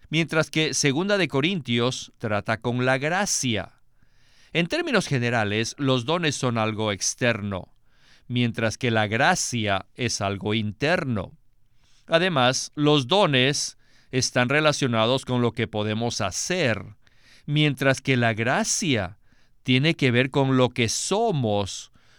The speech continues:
con lo que disfrutamos, algo interno. La gracia es más profunda y es más subjetiva que los dones.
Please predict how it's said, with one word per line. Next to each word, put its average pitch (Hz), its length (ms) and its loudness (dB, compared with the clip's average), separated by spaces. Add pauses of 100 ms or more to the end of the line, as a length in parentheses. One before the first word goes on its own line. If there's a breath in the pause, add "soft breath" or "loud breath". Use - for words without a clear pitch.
con 196 180 2
lo 196 100 2
que 196 140 2
disfrutamos, 185 1040 -2 (480)
algo 196 340 4
interno. 170 760 -2 (640)
La 113 280 2
gracia 117 760 0
es 123 220 -2
más 123 260 -2
profunda 117 960 -2
y 120 160 0
es 120 160 -4
más 127 180 0
subjetiva 127 720 -2
que 113 100 -4
los 113 180 0
dones. 151 540 -6